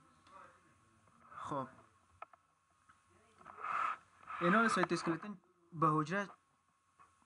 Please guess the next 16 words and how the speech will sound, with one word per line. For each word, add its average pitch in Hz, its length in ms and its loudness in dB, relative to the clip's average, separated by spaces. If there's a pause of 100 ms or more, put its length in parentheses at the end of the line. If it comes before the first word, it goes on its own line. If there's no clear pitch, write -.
(400)
چی - 140 -2
گونه، 165 280 2
چی 185 160 -6
فایده 151 340 0
داره 123 260 -6 (140)
یا 147 160 -6
به 139 300 4 (200)
حجره 156 520 -6 (1000)
کدام 175 300 -4
نوع 156 260 0 (140)
وظایف 151 340 -2
حجره 151 260 2
رو 147 60 2
پیش 151 280 -4
می‌بره؟ 123 280 -6 (540)
ب-، 139 100 -4